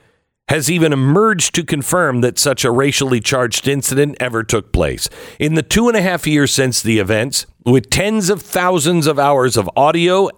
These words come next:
uh, taken and analyzed from open source cell phone video and D C Metro Police body worn cameras, nobody has rep-, has produced recorded evidence to corroborate Dunn's story.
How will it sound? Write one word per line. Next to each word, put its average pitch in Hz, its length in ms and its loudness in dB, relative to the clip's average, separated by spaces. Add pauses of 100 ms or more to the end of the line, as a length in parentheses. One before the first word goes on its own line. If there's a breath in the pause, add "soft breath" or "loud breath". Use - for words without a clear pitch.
(180)
uh, 98 200 -2
taken 180 440 -2
and 113 220 -2
analyzed 135 800 0 (340 loud breath)
from 135 440 -2
open 185 440 2
source 165 360 0
cell 190 340 0
phone 110 400 0
video 85 460 0
and 123 200 -4
D 135 200 -4
C 135 200 0
Metro 131 380 -2
Police 120 380 -2
body 123 360 -2
worn 101 380 0
cameras, 92 480 -2 (340 loud breath)
nobody 135 800 0 (120)
has 123 240 -4
rep-, 131 240 -2 (340)
has 110 240 0
produced 147 500 0
recorded 156 600 0
evidence 123 440 0
to 110 120 -4
corroborate 131 720 2 (360 loud breath)
Dunn's 131 380 0
story. 107 540 0